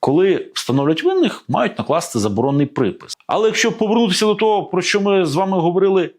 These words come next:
сто-п'ятсот разів, зокрема про кафедральну тринадцять, де старовинні підземелля залили бетоном, то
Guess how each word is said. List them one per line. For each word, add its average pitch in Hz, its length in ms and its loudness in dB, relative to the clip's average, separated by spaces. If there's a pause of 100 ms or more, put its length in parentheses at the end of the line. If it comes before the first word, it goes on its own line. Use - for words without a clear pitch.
(140)
сто-п'ятсот 208 840 -2
разів, 220 480 2
зокрема 151 340 0
про 160 180 -2
кафедральну 147 600 -2
тринадцять, 147 640 -2
де 143 180 2
старовинні 165 520 0
підземелля 135 760 -2 (260)
залили 147 400 2
бетоном, 190 560 -2 (160)
то 147 300 -2